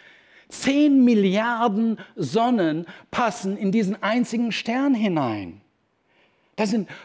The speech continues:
neun Billiarden vierhundertneunundachtzig Billionen Erden und jedes davon wiegt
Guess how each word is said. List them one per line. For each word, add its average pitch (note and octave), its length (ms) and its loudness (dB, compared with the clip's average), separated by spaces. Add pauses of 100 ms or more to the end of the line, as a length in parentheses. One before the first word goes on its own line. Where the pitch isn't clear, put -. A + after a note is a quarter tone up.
(120)
neun C4 520 2
Billiarden G3+ 760 2
vierhundertneunundachtzig F#3 1080 0
Billionen D3 720 2
Erden A3 580 0 (380)
und A2 160 -6
jedes G#2 380 -2
davon D#3 460 -4
wiegt A2+ 340 -6